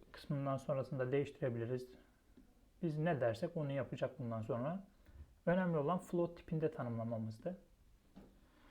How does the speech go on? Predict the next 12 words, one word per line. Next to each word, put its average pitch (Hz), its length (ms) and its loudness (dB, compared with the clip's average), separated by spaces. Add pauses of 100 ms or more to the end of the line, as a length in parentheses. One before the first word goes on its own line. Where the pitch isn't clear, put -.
(720)
Evet 220 260 6
arkadaşlar, 131 720 4 (240)
ilk - 240 0
dersimiz 185 500 8
bu 190 100 0
kadardı. 135 600 4 (2000)
Bu 180 160 6
serinin 160 520 2
devamı 151 420 6
da 156 60 2
gelecek 143 520 0
zaten 151 500 2